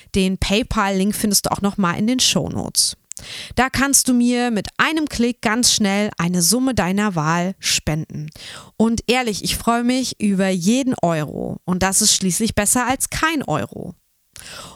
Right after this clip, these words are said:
Und bei Bedarf kann ich dir auch gerne eine Rechnung schreiben, die du dann als Recherchekosten zum Beispiel in deiner Steuererklärung absetzen kannst. Denn ich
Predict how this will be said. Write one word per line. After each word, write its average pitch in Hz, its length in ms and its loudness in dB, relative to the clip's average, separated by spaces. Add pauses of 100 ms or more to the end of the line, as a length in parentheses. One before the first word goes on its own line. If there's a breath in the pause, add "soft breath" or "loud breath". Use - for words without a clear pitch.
Und 233 240 0
bei 220 180 2
Bedarf 214 480 0
kann 240 220 0
ich 240 140 0
dir 226 200 2
auch 170 240 -2
gerne 202 340 2
eine 208 220 -2
Rechnung 175 340 0
schreiben, 254 440 0
die 208 140 -2
du 202 100 2
dann 220 400 0
als 220 360 0
Recherchekosten 185 840 2
zum 294 160 2
Beispiel 285 520 2
in 226 120 -2
deiner 190 460 0
Steuererklärung 226 1000 0
absetzen - 540 0
kannst. - 380 -2
Denn 165 260 0 (560 loud breath)
ich 233 400 0